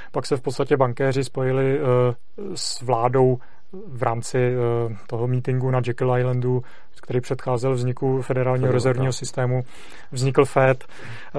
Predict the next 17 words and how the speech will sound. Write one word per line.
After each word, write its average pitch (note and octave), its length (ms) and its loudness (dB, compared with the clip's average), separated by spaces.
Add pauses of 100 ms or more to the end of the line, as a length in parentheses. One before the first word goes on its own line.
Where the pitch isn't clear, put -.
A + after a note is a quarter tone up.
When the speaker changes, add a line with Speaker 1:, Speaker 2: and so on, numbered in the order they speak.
Speaker 1:
Eh, B2 40 2
tam C3+ 140 4
pořád C3 280 6
ještě C#3+ 200 2
bylo C3+ 180 2
nějaký C#3+ 260 2
zlatý C#3 340 2
krytí, C#3+ 480 2
ale C3 200 6
Speaker 2:
Ještě C#3 180 0
k C3+ 60 -4
tomu D3+ 160 4
začátku C3+ 480 6
bych C#3 140 6
řekl, B2 160 4
tam B2+ 140 -2
vlastně C3+ 440 0